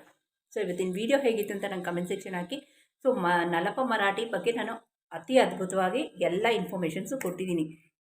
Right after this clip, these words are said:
ಇನ್ನೂ ಏನಾದ್ರು ನಿಮ್ಗೆ ಡೌಟ್ಸ್ ಇದ್ದರೆ feel free to comment me. ನಾನು ಡೆಫಿನೆಟಾಗಿ ನಿಮ್ಮ ಕಾಮೆಂಟ್ಸ್‌ಗೆ ನಾನು ಡೆಫಿನೆಟಾಗಿ ರಿಪ್ಲೈ ಕೊಡ್ತೀನಿ. ಕಣ್ಣು ಮುಚ್ಕೊಂಡು ನಿಮ್ಗೆ ಆಯಿತು ಅಂದರೆ ನಲಪ ಮರಾಠಿ ಉಪಯೋಗಿಸ್ಕೊಳ್ಳಿ. ಒಂದ್ಸಲ ಅದ್ರದ್ದು ಸ್ಕ್ರೀನ್‌ಶಾಟ್ ತೆಗೆದು ಥಂಬ್‌ನೇಲಲ್ಲಿ ಹಾಕ್ತೀನಿ.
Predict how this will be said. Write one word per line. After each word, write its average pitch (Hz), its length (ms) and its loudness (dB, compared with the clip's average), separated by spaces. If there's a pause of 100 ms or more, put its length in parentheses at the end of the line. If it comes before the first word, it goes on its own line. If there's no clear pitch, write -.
ಇನ್ನೂ 247 260 8 (120)
ಏನಾದ್ರು 226 320 8
ನಿಮ್ಗೆ 190 220 -4
ಡೌಟ್ಸ್ 170 260 0
ಇದ್ದರೆ 185 180 -2 (100)
feel 220 320 -10
free 190 220 -6
to 320 120 -8 (540)
comment 214 340 4
me. 233 140 0 (100)
ನಾನು 180 200 -2
ಡೆಫಿನೆಟಾಗಿ 196 560 0
ನಿಮ್ಮ 202 180 -2
ಕಾಮೆಂಟ್ಸ್‌ಗೆ 170 480 -2
ನಾನು 220 320 0
ಡೆಫಿನೆಟಾಗಿ 202 500 -4
ರಿಪ್ಲೈ 165 300 -6
ಕೊಡ್ತೀನಿ. 170 340 -4 (480)
ಕಣ್ಣು 180 240 -2
ಮುಚ್ಕೊಂಡು 185 380 -4
ನಿಮ್ಗೆ 170 180 0
ಆಯಿತು 175 260 4
ಅಂದರೆ 170 180 -2
ನಲಪ 160 300 -2
ಮರಾಠಿ 160 380 -2 (200)
ಉಪಯೋಗಿಸ್ಕೊಳ್ಳಿ. 165 600 -6 (340)
ಒಂದ್ಸಲ 226 380 4
ಅದ್ರದ್ದು 180 340 2 (220)
ಸ್ಕ್ರೀನ್‌ಶಾಟ್ 226 640 -4
ತೆಗೆದು 165 260 -4 (440)
ಥಂಬ್‌ನೇಲಲ್ಲಿ 170 520 -2
ಹಾಕ್ತೀನಿ. - 380 -12